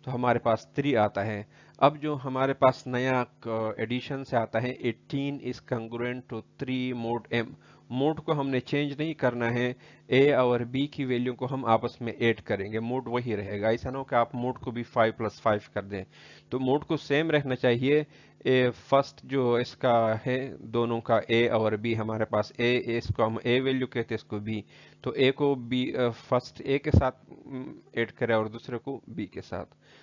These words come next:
तो हमारे पास नया congruent बन जाएगा।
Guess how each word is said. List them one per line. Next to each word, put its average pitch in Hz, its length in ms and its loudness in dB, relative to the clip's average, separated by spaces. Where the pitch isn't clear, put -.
तो 139 60 -6
हमारे 131 280 0
पास 135 320 4
नया 123 360 -2
congruent 113 440 -2
बन 101 160 -6
जाएगा। 98 400 -10